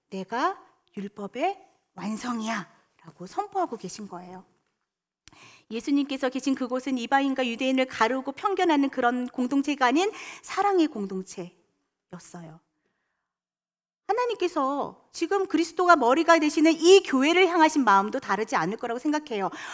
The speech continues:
어느 누가 와도 행복한 교회, 편견 없이 차별 없이 사랑으로 섬기는 교회, 다름을 인정하고 용납하고 함께 가는 교회,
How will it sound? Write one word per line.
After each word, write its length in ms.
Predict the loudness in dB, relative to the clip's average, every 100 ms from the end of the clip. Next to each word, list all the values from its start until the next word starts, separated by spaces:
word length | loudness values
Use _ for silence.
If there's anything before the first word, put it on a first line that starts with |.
| 4
어느 420 | 12 12 12 12 8 6
누가 340 | 10 12 12
와도 340 | 12 8 4 2
행복한 560 | 2 4 2 4 0
교회, 500 | 0 -2 0 -2 -10 _ _ _ _ _ _
편견 540 | -8 -4 0 8 8 8
없이 600 | 2 -2 -6 -2 -4 -6 -20 _ _
차별 380 | 2 6 6 6
없이 200 | 4 2
사랑으로 520 | 2 4 6 4 0
섬기는 600 | -2 -4 0 2 2 0
교회, 380 | -4 -12 -12 -14 _ _ _ _ _ _ _ -8
다름을 500 | -4 -2 0 0 0
인정하고 760 | -4 -4 -4 -4 -2 -2 -2 -6 _ -2
용납하고 840 | 6 8 10 10 8 0 0 0
함께 480 | -2 -4 -2 0 4
가는 280 | 2 0 -6
교회, 340 | -6 -6